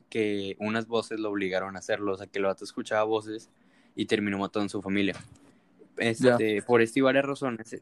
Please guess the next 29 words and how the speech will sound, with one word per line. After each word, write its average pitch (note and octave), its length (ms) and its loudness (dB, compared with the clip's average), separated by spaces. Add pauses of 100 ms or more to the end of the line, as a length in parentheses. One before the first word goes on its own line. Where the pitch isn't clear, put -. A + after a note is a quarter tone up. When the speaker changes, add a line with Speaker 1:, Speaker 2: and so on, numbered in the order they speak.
Speaker 1:
se - 220 -4
cree G#2 180 0
que A2+ 140 0
el A2+ 180 -2
caso A#2 320 -2
fue A2 160 -6
una G#2 140 -2
farsa G2+ 340 0
para G2 180 -4
los F#2+ 180 -4
Warren. G2+ 360 0 (580)
Este, A#2 340 -4
los A2+ 180 2
autores A2+ 500 -2
de B2 460 -2
Amityville A2 640 -2 (120)
Horror G#2+ 320 -2
Conspiracy, G#2+ 800 -6
Stephen A2 420 -2
y G#2+ 80 0
Roxanne, G#2 420 -2 (640)
este, G#2+ 360 0
bueno, A2 220 2
se G#2+ 140 0
dice G2+ 180 0
que A2+ 100 -2
personalizaron G2+ 680 0
el G2 80 -4
caso, G2 320 -2